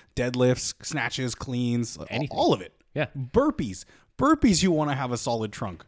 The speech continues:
Speaker 2: Yeah. Right, because the, the rea-, the reality of the movement is,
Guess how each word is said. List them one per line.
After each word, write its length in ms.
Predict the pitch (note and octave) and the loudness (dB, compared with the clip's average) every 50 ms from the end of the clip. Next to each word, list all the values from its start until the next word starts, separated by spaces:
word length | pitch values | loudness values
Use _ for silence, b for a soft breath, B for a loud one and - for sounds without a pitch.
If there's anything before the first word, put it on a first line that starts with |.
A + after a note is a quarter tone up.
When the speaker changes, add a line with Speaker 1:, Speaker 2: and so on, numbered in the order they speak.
| _ - | _ -4
Speaker 2:
Yeah. 180 | B2+ F3 F#3 - _ _ _ _ - | -2 -2 -2 -4 _ _ _ _ -12
Right, 320 | - C3+ C3 D3+ D#3+ - | -4 2 4 4 4 2
because 340 | C#3+ C#3+ - E3+ C#3 - - _ | 2 2 2 2 2 0 -6 _
the, 280 | - A#2+ C3 D3 D3 C#3 | -2 2 4 4 4 4
the 140 | A#2+ C#3 C3+ | 2 2 2
rea-, 240 | C#3 D3+ D3+ C#3+ - | 2 2 2 2 2
the 140 | C3 C3 A#2+ | 2 2 2
reality 340 | C#3 F3 A3 A#3+ G3+ E3 | 4 4 2 2 2 2
of 80 | C3 G#2 | 0 0
the 60 | G#2 | 0
movement 360 | G2 G#2 A#2+ A2 G2 F#2+ F2 | 0 0 0 0 -2 -2 -2
is, 260 | F2+ F2 F2 - - | -2 -2 -4 -4 -10